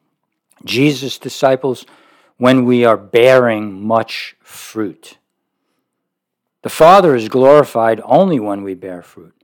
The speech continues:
We only prove to be disciples of Jesus when we are bearing the fruit, the fruit not of the flesh, as we are led by our fleshly emotions, our bragging brains, or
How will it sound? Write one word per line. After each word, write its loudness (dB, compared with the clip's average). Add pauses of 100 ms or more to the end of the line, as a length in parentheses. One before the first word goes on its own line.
(220)
We 2
only 4
prove 0
to -14
be -6
disciples -4
of -16
Jesus -14 (300)
when 2
we 2
are 4
bearing 2
the -8
fruit, -4 (340)
the -12
fruit 0 (280)
not 2
of -2
the -2
flesh, -14 (520)
as -2
we 0
are 0
led 0
by -4
our -4
fleshly -4
emotions, -6 (200)
our -4
bragging -4
brains, -8
or -2